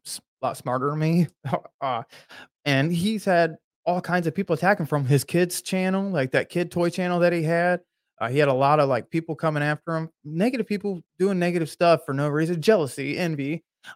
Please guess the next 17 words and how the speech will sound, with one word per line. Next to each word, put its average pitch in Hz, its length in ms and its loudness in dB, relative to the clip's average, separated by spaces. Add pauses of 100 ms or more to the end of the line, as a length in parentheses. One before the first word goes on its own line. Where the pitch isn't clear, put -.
Um, 131 360 -2 (160)
but 143 100 -4
yeah, 196 220 6
he 170 180 -4
was 190 200 0
in 160 160 -2
a 135 140 -4
similar 165 500 0
lawn 156 260 2
care, 120 480 -2 (920)
um, 135 280 -2
group 165 460 2
on 147 160 -2
Facebook 190 440 -2
at 123 120 -6
that - 180 -6
time. 110 340 -12